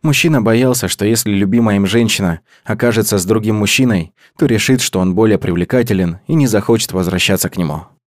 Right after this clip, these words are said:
Когда ты с кем-то другим, я рад за тебя», мягким тоном говорит Скотт. «Я понимаю, что эти отношения дополняют твою жизнь.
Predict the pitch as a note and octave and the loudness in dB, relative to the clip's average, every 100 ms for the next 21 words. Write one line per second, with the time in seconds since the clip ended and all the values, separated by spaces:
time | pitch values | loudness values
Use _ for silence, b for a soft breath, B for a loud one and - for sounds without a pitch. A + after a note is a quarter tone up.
0 | _ _ _ C3+ A#2 A2+ C3+ B2 A#2 G2+ | _ _ _ 0 2 2 2 2 0 0
1 | F#2+ G2 F2 F2 - A#2 B2+ B2 A#2 G#2 | 0 -2 -2 -6 -4 2 4 4 2 0
2 | - D#2+ D2 - _ _ - G#2+ E2 - | 0 -4 -6 -12 _ _ -4 -2 -2 -4
3 | F#2+ - A2 G#2+ G#2+ G2+ F#2 F2+ - F2+ | -4 0 0 0 0 0 2 0 -2 -4
4 | D2 - _ _ _ _ C#3+ C3 A#2 A2 | -6 -14 _ _ _ _ 0 2 2 2
5 | A#2 A#2 - F#2+ F#2 F#2+ G2+ F#2+ - A2+ | 2 2 0 -2 0 0 0 0 0 0
6 | G2+ F#2 F#2 F#2+ A#2 B2 G#2+ F2 E2+ E2+ | 2 0 0 0 2 0 0 0 0 -2
7 | D2 | -6